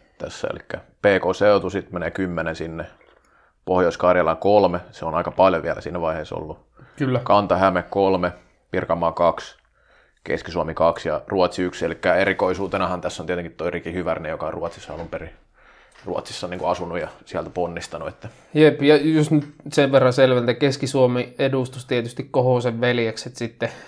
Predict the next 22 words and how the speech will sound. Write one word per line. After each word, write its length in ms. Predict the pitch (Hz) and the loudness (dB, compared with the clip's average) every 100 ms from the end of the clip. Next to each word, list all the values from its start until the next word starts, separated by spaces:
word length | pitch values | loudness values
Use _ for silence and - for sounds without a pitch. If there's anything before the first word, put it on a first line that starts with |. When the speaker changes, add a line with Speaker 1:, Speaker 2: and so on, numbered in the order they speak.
| - | -6
Speaker 2:
Kanta-Hämeestä 840 | 135 123 117 107 113 113 110 - 117 | -2 -2 -2 -2 -2 -4 -6 -6 -4
savolainen 880 | 123 120 120 110 110 110 113 113 - - | 0 2 2 2 0 -4 -8 -10 -16 -8
Juho 340 | 131 127 123 | -4 2 2
Järvinen, 520 | 117 117 110 110 107 | 4 2 0 -2 -6
Santtu 400 | 110 117 110 - | -2 -4 -4 -8
Manner 460 | 110 110 107 107 107 - _ - | -6 -4 -4 -6 -6 -8 _ -12
ja, 320 | 117 110 110 - | -8 -6 -8 -10
ja 160 | 135 117 | -12 -10
tota, 440 | 117 113 - 113 113 _ - | -8 -10 -8 -8 -10 _ -12
sit 280 | 120 - | -12 -6
Pohjois-Karjalasta 1080 | - 117 120 113 - 113 110 107 110 - 117 - _ | 0 2 2 -2 -4 -6 -4 -6 -8 -6 -8 -8 _
Jussila, 600 | 123 120 - - 123 120 - _ _ - _ _ _ _ _ _ _ | -10 -10 -10 -10 -8 -8 -10 _ _ -20 _ _ _ _ _ _ _
ää, 340 | 131 123 120 | -2 0 0
Tiitu 580 | 117 - 123 117 113 117 | -2 -4 -2 -2 -4 -8
ja 300 | 113 110 110 - _ _ _ _ _ - | -4 -4 -4 -6 _ _ _ _ _ -8
Speaker 1:
Naumanen. 380 | 90 85 85 82 | -4 -2 -4 -6
Speaker 2:
Naumanen, 440 | 135 131 113 104 107 | 0 0 0 -6 -12
kyllä, 240 | - 110 104 _ - | -10 -10 -12 _ -10
joo. 140 | 110 - - _ _ - | -10 -10 -20 _ _ -4
Ja 140 | 123 | -2
loput 320 | 131 127 120 | -2 -2 -6
sitten, 440 | 127 - - 110 | -8 -10 -10 -10